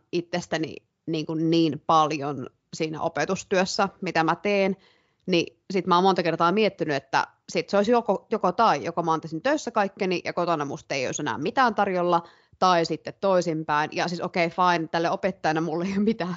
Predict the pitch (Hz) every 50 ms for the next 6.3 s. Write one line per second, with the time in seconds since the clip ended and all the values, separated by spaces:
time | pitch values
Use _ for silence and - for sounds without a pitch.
0 | - - - 196 180 175 - - - - 160 151 143 131 165 - - 165 170 139
1 | - 165 - 170 151 - _ 147 143 139 143 143 156 165 170 - - 170 170 -
2 | 160 175 180 175 165 165 185 165 156 - _ - - 170 170 160 151 170 175 208
3 | 185 - - _ _ 190 202 196 - - 190 165 160 170 165 - - 175 170 160
4 | 156 165 165 151 151 160 175 175 180 180 170 165 _ - 156 175 - _ _ _
5 | _ _ _ - - - 208 202 190 180 180 170 160 165 170 185 180 180 196 190
6 | 196 190 _ 226 233 208